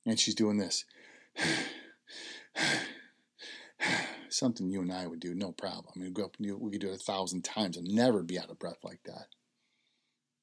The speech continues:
And she's exhausted. And she raises her wa-, right hand. She's sitting in her, in her gliding chair that had the light green cushions to it, with a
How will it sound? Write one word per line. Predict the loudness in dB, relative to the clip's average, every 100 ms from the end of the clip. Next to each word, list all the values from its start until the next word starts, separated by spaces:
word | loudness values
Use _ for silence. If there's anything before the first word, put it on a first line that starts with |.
| _ _ _ _ _ _ -2
And | 2
she's | 2 0 -4
exhausted. | -6 -2 0 0 -2 -4 -10 -18 -20 _ _ _ _ _ _ _ _ _ _ _ _ 0
And | 6
she | 10
raises | 12 12 10
her | 10
wa-, | 10 8 6
right | 6 6 6
hand. | 4 4 2
She's | -2 4
sitting | 6 6 4 -4 -4
in | -4 -2
her, | -4 -6 -10 _ _ _ -20 _ _
in | 0 2
her | 2 0 -4 -14 _ _ _ _ _ 2
gliding | 4 6 6 4 2
chair | 4 4 4 -2 -8 -8
that | -4
had | -4 -4
the | -8 -12 _ _ _ _ -20 -20 _ _
light | 6 8 8 4 2
green | 4 8 8 8 4 2 0 -4 _ _ _ _
cushions | 4 4 4 -2 -2
to | -2 -2
it, | -2
with | -6 -8
a | -12